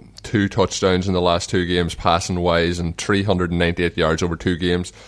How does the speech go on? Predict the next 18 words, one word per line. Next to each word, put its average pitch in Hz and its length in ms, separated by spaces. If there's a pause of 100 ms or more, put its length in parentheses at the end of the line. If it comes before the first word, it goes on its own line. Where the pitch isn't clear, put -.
(120)
And 90 120
I - 20
think 101 160
he's 101 160
gonna 92 200
need 87 140
a 87 60
lot 87 320
more 87 260
than 82 200
that 82 260
to, 82 280
to 90 120
beat 80 200
this 82 120
Panthers 82 460
team. 87 260
And 80 160